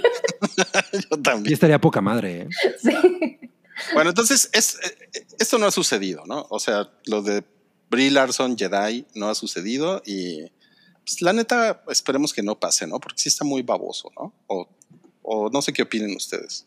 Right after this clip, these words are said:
Speaker 2: Pues
Speaker 3: Yo no lo vería muy baboso, o sea,
Speaker 1: ¿No?
Speaker 3: no creo que suceda, pero creo que sería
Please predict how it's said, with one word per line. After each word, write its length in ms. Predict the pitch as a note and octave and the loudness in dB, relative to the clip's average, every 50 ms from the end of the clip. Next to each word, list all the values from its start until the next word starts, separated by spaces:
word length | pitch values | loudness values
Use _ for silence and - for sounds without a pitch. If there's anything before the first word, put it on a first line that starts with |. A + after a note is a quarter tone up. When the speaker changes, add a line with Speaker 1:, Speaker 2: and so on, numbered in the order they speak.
| _ _ - | _ _ -4
Speaker 2:
Pues 1040 | - D#3+ D3+ D3+ D3 D3+ D3 D3+ D3 C3+ - - - - - - - - - - _ _ _ _ _ _ _ _ _ _ - | -2 0 2 2 2 2 2 0 -2 -2 -6 -10 -14 -14 -16 -16 -18 -20 -20 -20 _ _ _ _ _ _ _ _ _ _ -2
Speaker 3:
Yo 140 | B3+ F4+ A#4+ C#5+ B4 | 0 2 2 4 4
no 60 | F4 | 6
lo 80 | C4 G#3+ | 6 6
vería 260 | G3+ G3+ G3 G#3+ A3+ A3+ | 6 6 6 6 4 4
muy 240 | A3 A3 A3+ A3+ A3+ | 4 4 2 2 4
baboso, 480 | G#3 F#3 F3+ F#3 G#3 A#3+ A3 G#3+ F#3+ | 2 4 4 2 2 2 2 2 2
o 100 | F#3 F#3+ F#3+ | 2 2 2
sea, 260 | G3+ F#3+ F#3+ G3 F#3+ F#3+ G3+ G3 - - | 2 2 2 2 2 0 -2 -4 -4 -2
Speaker 1:
¿No? 280 | C3+ C#3+ F#3+ A#3+ C#4+ C#4+ C4+ - _ _ _ _ _ _ _ _ _ _ _ _ _ - | -2 0 0 0 -2 -2 -6 -10 _ _ _ _ _ _ _ _ _ _ _ _ _ 0
Speaker 3:
no 300 | - B3 C#4 D#4+ E4 E4 | 4 6 6 6 6 4
creo 240 | - D4 C#4 C#4 C4 | 2 4 4 4 4
que 120 | C4+ D4 | 2 0
suceda, 580 | A3+ G#3+ G3+ F#3 G#3 G3+ G3+ G#3+ C4 G#4+ - - _ _ _ - | 2 2 2 4 4 4 4 4 2 0 -4 -12 _ _ _ 2
pero 680 | A#3 A3 A3+ A3+ A3 A3 G#3+ G#3+ G#3+ G#3+ G#3 G#3 G3 G#3 | 4 6 6 6 6 6 6 6 6 4 4 2 0 2
creo 320 | - A#3 A#3 A#3 A#3+ A#3 | 2 2 4 4 2 0
que 140 | A#3+ C4 B3+ | 0 -2 -2
sería 1080 | G#3 - G3 F#3+ G3 G3+ G#3 G#3+ G#3+ G#3+ G#3+ G#3+ G#3 G3+ G3 F#3+ F3+ E3+ F3+ - - | 0 0 0 2 2 2 4 4 4 4 4 4 2 2 2 2 0 0 -2 -6 -12